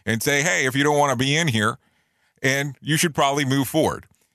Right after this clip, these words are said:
Then shortly thereafter, I came to the conclusion that probably that was not the best way of doing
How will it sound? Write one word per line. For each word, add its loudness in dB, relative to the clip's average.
Then -2
shortly 0
thereafter, 0
I 0
came -4
to -4
the -4
conclusion -2
that -2
probably -2
that -2
was -2
not -2
the -4
best -4
way 0
of -4
doing -4